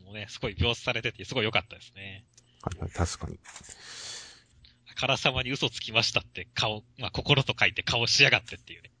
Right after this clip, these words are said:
Speaker 1: <laughs> お互い心読み合ってるからっていう回はもうちょっと面白かったですしね。
Speaker 2: はいはいはい。で、中盤では好きで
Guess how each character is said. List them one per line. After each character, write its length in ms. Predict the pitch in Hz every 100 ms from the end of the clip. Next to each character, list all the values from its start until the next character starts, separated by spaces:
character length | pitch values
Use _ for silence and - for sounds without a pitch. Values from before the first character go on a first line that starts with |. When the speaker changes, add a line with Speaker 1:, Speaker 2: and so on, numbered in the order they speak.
| _ - -
Speaker 1:
<laughs> 120 | 165 - 208 - - _ _ - - - - _ _ _ _ _ _
お 40 |
互 180 | 135 135
い 20 |
心 280 | - 131 156
読 140 | 117 127
み 80 |
合 60 | 175
っ 60 | -
て 100 | 101
る 60 |
か 100 | -
ら 60 | 85
っ 20 |
て 160 | - 92
い 100 | 87
う 80 | -
回 220 | - 143 107
は 60 |
も 80 | 104
う 40 |
ち 80 | 101
ょ 40 | -
っ 20 |
と 80 | -
面 100 | 107
白 120 | 120
か 80 | -
っ 40 |
た 80 | -
で 60 |
す 60 | -
し 80 | -
ね。 100 | - _
Speaker 2:
は 120 | - 87
い 60 |
は 120 | 80
い 80 | 80
は 120 | -
い。 60 | - - _ _ _ _ - - - - _ _ _ - - 131
で、 160 | 127 120
中 260 | - 113
盤 220 | 104 101 107
で 80 |
は 320 | 131 98 80 -
好 280 | - - -
き 140 | 107
で 260 | 82 80